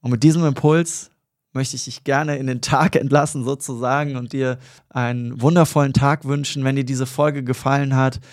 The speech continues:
teil sie gern mit deinen Freunden, schick sie jemanden, der auch gerade in dieser Chaosphase ist oder der auch gerade vielleicht dabei ist, das Neue aufzu-, oder das Alte aufzubrechen,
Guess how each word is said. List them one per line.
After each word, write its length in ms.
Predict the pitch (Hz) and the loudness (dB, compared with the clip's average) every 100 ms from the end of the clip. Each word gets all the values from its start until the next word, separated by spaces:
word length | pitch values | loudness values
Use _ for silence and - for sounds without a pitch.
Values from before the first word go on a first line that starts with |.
| - - | -8 0
teil 280 | 147 156 | 2 2
sie 100 | 139 | 2
gern 260 | 123 135 143 | 0 0 2
mit 140 | 139 | 2
deinen 220 | 135 131 127 | 2 2 -2
Freunden, 400 | - 131 147 139 | -2 0 0 -2
schick 240 | - 165 | -4 -4
sie 100 | 156 | -2
jemanden, 340 | 139 151 147 | -2 -2 -2
der 120 | 139 - | -2 -2
auch 200 | 165 - | -4 -2
gerade 260 | 127 135 | -4 -4
in 60 | 139 | -6
dieser 200 | 120 123 | -6 -6
Chaosphase 800 | - 135 147 147 - 113 107 120 | -4 -4 -4 -4 -4 -4 -4 -6
ist 220 | 113 - | -8 -6
oder 160 | 120 | -2
der 160 | 123 - | 0 0
auch 180 | 156 - | -2 -2
gerade 260 | 135 139 | -4 -4
vielleicht 280 | - 135 131 | -4 -6 -4
dabei 320 | 123 113 156 | -2 0 2
ist, 160 | 147 - | 0 -4
das 160 | 127 135 | -6 -2
Neue 360 | 143 165 139 | 2 4 4
aufzu-, 400 | - 175 - - | 4 2 0 0
oder 160 | 156 131 | 4 4
das 160 | 127 | 2
Alte 360 | - 165 160 156 | 4 2 2 0
aufzubrechen, 720 | 185 185 - 120 123 120 | 0 0 -6 0 0 0